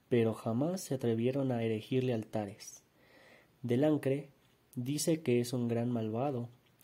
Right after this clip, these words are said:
cuyo nombre significaba rebelde o desobediente. A Belial se le confunde con Satanás, debido a que aparece en la segunda epístola a los Corintios en un texto bíblico que data del siglo uno y que narra de la siguiente manera.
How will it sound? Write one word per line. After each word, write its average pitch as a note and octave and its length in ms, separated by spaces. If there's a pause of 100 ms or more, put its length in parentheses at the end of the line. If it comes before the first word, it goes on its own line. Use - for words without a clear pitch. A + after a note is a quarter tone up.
(100)
cuyo A2 320
nombre C3 240
significaba A2+ 640
rebelde A2+ 420
o A#2+ 80
desobediente. - 800 (1300)
A C3+ 80
Belial B2 280
se F#3 120
le - 80
confunde B2+ 340
con A#2 140
Satanás, A#2 540 (220)
debido B2 360
a D#3+ 80
que D3+ 100
aparece A#2+ 380
en C#3 80
la B2 60
segunda C3 340
epístola E3 500 (640)
a F3 100
los F3 200
Corintios D#3 640
en A#2+ 140
un A#2 100
texto A#2+ 360
bíblico C3+ 580
que C3 80
data A#2+ 240
del G#2+ 100
siglo A2 280
uno B2 260 (640)
y A#2+ 80
que A2+ 240
narra A#2 440
de C3+ 80
la A2+ 120
siguiente G#2+ 380
manera. G2+ 280